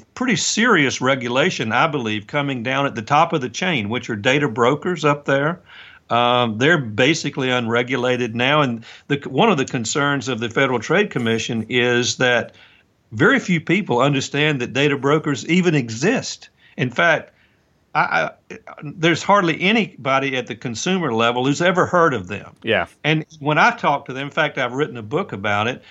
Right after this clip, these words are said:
Speaker 1: you know, and, and I was at a, speaking to a group about two weeks ago when I described what the data brokers do and how they use data mining to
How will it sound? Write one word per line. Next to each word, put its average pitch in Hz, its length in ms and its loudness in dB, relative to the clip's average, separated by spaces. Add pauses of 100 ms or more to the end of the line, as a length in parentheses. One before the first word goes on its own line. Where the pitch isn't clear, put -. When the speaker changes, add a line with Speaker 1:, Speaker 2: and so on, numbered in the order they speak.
(280)
Speaker 1:
you 139 80 -2
know, 135 280 2
and, 131 280 -2
and 131 180 0
I 135 80 4
was 135 160 2
at 143 140 4
a, 120 100 2
speaking 156 440 0
to 127 180 0
a 110 40 -2
group 123 360 0
about 113 340 2
two 135 180 0
weeks 151 280 0
ago 117 200 0
when 127 120 0
I 123 80 2
described 131 580 0
what 127 160 -4
the 113 60 -6
data 123 260 0
brokers 117 460 -2
do 135 240 0
and 110 80 -2
how 123 160 2
they 120 100 2
use 117 240 -2
data 120 300 2
mining 117 460 0
to 110 320 0